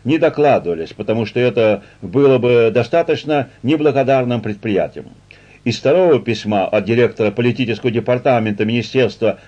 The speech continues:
Эрнста Вурмана стало ясно,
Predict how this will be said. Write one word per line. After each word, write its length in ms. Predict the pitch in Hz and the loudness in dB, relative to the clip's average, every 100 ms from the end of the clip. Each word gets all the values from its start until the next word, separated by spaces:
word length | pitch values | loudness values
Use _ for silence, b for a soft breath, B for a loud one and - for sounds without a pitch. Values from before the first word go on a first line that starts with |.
| B | B
Эрнста 760 | 123 110 107 - 117 107 101 104 | 0 2 -2 -2 2 2 2 0
Вурмана 560 | 113 123 104 92 80 | 0 2 2 -2 -6
стало 280 | - 147 151 | -4 0 2
ясно, 600 | 151 151 110 - - 78 | 4 2 2 -2 -14 -16